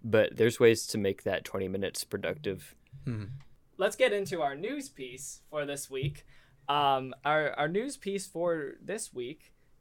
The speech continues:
Speaker 3: is, uh, how many times can I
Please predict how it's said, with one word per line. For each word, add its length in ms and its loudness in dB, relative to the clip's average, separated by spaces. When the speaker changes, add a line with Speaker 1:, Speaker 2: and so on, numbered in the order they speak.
Speaker 3:
is, 480 0
uh, 140 -2
how 160 -2
many 180 -2
times 380 0
can 160 -4
I 420 0